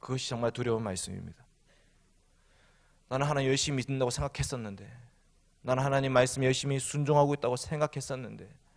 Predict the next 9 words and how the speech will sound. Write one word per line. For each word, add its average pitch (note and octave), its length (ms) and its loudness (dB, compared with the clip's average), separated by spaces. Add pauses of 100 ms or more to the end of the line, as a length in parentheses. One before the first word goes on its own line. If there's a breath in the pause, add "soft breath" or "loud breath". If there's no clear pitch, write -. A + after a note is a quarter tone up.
(760 soft breath)
예수 F#3 260 2
그리스도를 E3 320 4
받아들이지 C3+ 540 4
않음으로 A2+ 320 4
말미암아 G#2+ 720 0
슬피움에 C3+ 640 -4
이를 D3+ 200 0
감이 A#2+ 240 0
있으리라. G2+ 580 -10